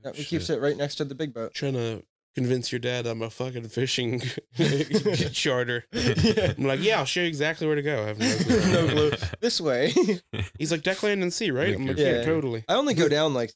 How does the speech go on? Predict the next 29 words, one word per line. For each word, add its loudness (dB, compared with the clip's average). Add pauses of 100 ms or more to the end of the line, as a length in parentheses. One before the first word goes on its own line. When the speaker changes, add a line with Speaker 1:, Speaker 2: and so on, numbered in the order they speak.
Speaker 2:
three -2
times -4
a -6
summer, -2
though. -18 (100)
'Cause -4
Speaker 1:
Yeah. 2
Speaker 2:
We're 2
so 2
bu-, -4
and -2
when, -2
dude, -4
as -4
soon 0
Speaker 3:
Mm. 0
Speaker 2:
as -2
it 0
gets, -4 (100)
uh, 2 (120)
when 2
the 0
weather 2
breaks -4
and -8
it -8
gets -18
nice 0
out, 0